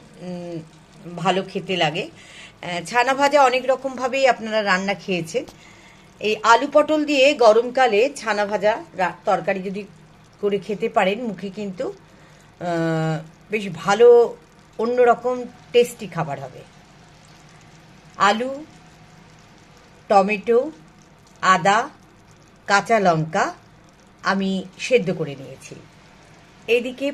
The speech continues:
পটল, কুমড়ো ভালো করে ধুয়ে নুন, চিনি, হলুদ দিয়ে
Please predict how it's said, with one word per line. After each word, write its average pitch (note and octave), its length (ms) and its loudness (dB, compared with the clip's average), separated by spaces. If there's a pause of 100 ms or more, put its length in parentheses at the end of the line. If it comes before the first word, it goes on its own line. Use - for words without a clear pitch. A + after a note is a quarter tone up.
পটল, G#3 420 0 (120)
কুমড়ো G3+ 380 -2
ভালো F3+ 280 -4
করে F3+ 240 -6
ধুয়ে A3 440 -6 (480)
নুন, C#4 420 2 (140)
চিনি, A3 480 -6
হলুদ G3 420 -2 (120)
দিয়ে G#3 280 -6